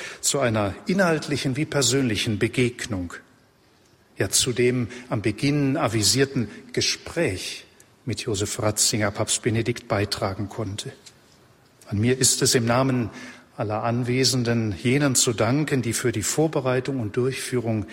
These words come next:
dieses Symposiums Verantwortung getragen haben, darunter vor allem Kardinal Koch als Protektor der beiden Schülerkreise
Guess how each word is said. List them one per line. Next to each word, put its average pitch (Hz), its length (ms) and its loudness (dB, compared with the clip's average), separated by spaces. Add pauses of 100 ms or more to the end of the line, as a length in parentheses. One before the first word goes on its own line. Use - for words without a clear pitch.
(380)
dieses 117 300 0
Symposiums 107 580 0
Verantwortung 113 840 0
getragen 104 600 -2
haben, 113 340 2 (640)
darunter 113 400 0
vor 107 180 2
allem 120 240 2
Kardinal 104 480 0
Koch - 460 -4
als - 440 -2
Protektor - 540 0
der 120 140 2
beiden 113 320 0
Schülerkreise 107 840 0